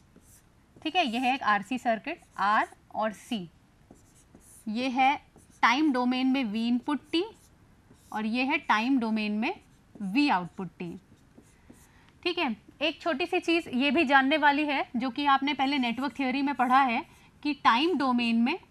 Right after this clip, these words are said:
आर को एस डोमेन में अगर कन्वर्ट करना है तो it is equal to R, अगर एल है तो it will be equal to एस एल, और अगर सी है तो it is equal to one upon एस सी। ठीक है, ऐसा क्यों हो-, कैसे होता है, ये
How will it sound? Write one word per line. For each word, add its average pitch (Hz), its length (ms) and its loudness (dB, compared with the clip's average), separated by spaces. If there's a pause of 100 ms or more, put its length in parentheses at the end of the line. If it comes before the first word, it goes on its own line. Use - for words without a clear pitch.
आर 220 320 6
को 302 320 -2 (400)
एस 269 200 0
डोमेन 311 300 0
में 302 120 2
अगर 254 180 0
कन्वर्ट 247 420 0
करना 262 240 -2
है 277 120 0
तो 269 120 -4
it 226 80 -2
is 269 120 -2
equal 254 340 -2
to - 120 -6 (100)
R, 202 220 4 (600)
अगर 262 300 2 (100)
एल 285 220 0
है 330 320 -2 (180)
तो 277 80 -8
it 247 180 -4
will 285 200 0
be 277 280 0
equal 262 300 -2
to - 200 -8
एस 214 280 -8
एल, 311 260 -6 (360)
और 233 180 0
अगर 254 200 0
सी 302 340 -4
है 277 360 -6
तो 285 60 -8
it 247 200 -6
is 247 240 -2
equal 226 280 -4
to 339 100 -6
one 220 280 0
upon 254 320 -2
एस 233 140 -6
सी। 180 320 -10 (400)
ठीक 339 140 -6
है, 302 180 -4 (180)
ऐसा 277 220 4
क्यों 349 240 2
हो-, 330 200 -2
कैसे 294 260 -2
होता 302 260 0
है, 330 120 0 (200)
ये 240 320 -2